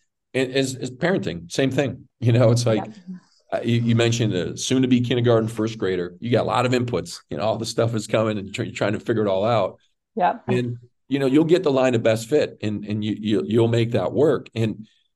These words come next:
Speaker 1: we all do as parents. And so when we think about this is a setting where all the families are trying to do that for their own children, here they all are in the classroom together all at the same time.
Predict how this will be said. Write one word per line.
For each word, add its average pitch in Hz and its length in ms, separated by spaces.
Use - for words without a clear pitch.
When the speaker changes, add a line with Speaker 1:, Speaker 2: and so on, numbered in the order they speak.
Speaker 1:
we 123 160
all 170 180
do 107 200
as 92 120
parents. 85 420
And 113 100
so 123 140
when 117 160
we 107 100
think 139 260
about 101 440
this 123 240
is 120 140
a 95 60
setting 113 640
where 98 260
all 147 440
the 156 80
families 139 460
are 123 60
trying 117 360
to 110 80
do 107 200
that 107 280
for - 140
their 104 100
own 127 160
children, 92 440
here 143 220
they 151 120
all 127 180
are 120 200
in 117 80
the 117 60
classroom 131 480
together 110 440
all 120 240
at - 60
the - 60
same 160 180
time. 117 380